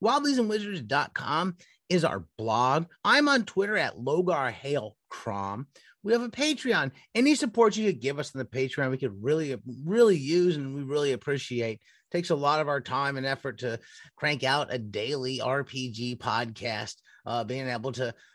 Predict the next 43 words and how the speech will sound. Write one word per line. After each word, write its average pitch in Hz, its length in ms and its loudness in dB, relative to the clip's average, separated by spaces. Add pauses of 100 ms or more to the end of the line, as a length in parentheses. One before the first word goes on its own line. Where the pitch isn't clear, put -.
(100)
pay 135 180 -4
for 127 140 -6
some 135 240 -6
of 127 80 -6
the, 127 320 -8
the 135 100 -4
subscriptions 131 680 -6
and 120 100 -4
stuff 123 320 -6
that 123 320 -8
we 127 100 -8
pay 117 300 -6
for 110 320 -4
to 113 60 -6
keep - 260 -14
these 113 260 -8
things 107 280 -8
going 110 520 -6 (240)
as 101 120 -14
well 113 260 -4
comes 110 260 -8
out 107 140 -6
of 101 100 -10
our 104 140 -8
pocket. 113 580 -6
And, 104 160 -12 (420)
you 180 80 0
know, 175 120 4
we've 175 180 2
been 175 140 2
able 160 240 0
to 147 80 0
actually 143 560 -2 (100)
cover 139 320 0
some 143 280 -4
of 139 40 -4
the 147 60 -4
costs 143 440 0
here 127 200 -4
lately, 120 320 -4
thanks 131 440 -8
to 139 120 -2
the 117 240 -2